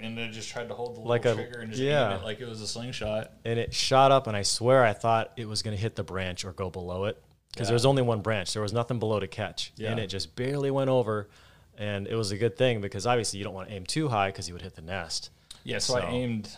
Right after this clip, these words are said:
Speaker 1: I tried to aim directly for the branch just to, just to test where it would go. But I shot it a couple times last weekend when I bought it originally, so I could kind of judge, like, "Oh, okay, so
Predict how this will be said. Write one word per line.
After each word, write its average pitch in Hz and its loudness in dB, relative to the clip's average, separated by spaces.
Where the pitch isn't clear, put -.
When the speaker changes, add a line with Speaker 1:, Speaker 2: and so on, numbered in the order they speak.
Speaker 1:
I 117 -4
tried 135 -2
to 120 -2
aim 110 0
directly 107 -8
for 110 -10
the 110 -8
branch 113 -8
just 101 -10
to, 98 -8
just 110 -14
to 101 -10
test 107 -10
where 104 -6
it 104 -6
would 98 -8
go. 107 -6
But 104 -6
I 104 -4
shot 120 -2
it 104 -4
a 98 -10
couple - -10
times 98 -12
last 101 -12
weekend 110 -10
when 98 -10
I 92 -12
bought 98 -6
it 104 -6
originally, 110 -6
so - -8
I 101 -6
could 98 -12
kind 107 -8
of 104 -8
judge, 107 -8
like, 101 -12
"Oh, 131 -4
okay, 110 -10
so 104 -8